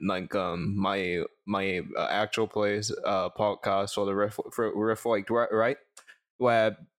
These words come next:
like, uh, it's revealed that, um, in,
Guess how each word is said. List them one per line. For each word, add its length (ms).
like, 400
uh, 260
it's 140
revealed 640
that, 480
um, 520
in, 460